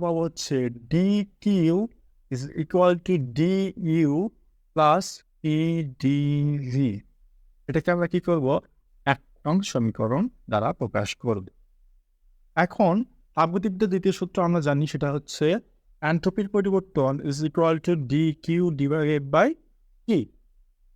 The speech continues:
ঠিক আছে, এখান থেকে আমি ডিকিউ এর মানটা নিব, তাহলে আমি লিখতে পারি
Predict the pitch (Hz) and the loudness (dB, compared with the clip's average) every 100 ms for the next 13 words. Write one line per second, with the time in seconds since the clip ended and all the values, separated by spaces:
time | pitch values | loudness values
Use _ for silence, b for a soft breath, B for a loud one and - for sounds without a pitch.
0 | _ 214 247 - 120 - 151 202 214 214 | _ 0 0 0 -6 -4 -4 -4 -2 -2
1 | 175 190 185 208 202 175 160 135 131 151 | -2 -4 -2 0 0 -2 -2 -2 -4 -2
2 | 147 151 151 147 143 - 139 | -2 -2 -2 -4 -8 -6 -4